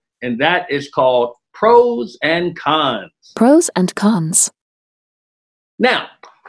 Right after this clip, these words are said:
Speaker 1: Pros and Cons is a segment that I do where we give you some pros, some things that you may wanna do so you can be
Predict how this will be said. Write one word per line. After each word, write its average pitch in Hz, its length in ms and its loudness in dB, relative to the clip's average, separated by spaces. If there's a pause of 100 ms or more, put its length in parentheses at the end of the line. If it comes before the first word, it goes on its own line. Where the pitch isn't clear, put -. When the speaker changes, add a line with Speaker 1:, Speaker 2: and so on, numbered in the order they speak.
(380)
Speaker 1:
Pros 320 420 4
and 240 260 0
Cons 185 720 -2
is 180 380 2
a 165 140 2
segment 233 520 -2
that 156 120 0
I 196 160 0
do 139 440 -2
where 151 120 0
we 247 420 -6 (220)
give 240 220 -2
you 233 140 0
some 170 260 -2
pros, 226 420 2
some 170 160 -2
things 240 240 0
that 170 200 -2
you 247 100 -4
may 214 200 2
wanna 190 280 0
do 214 160 -4
so 190 120 -2
you 208 180 -2
can 180 160 0
be 202 140 0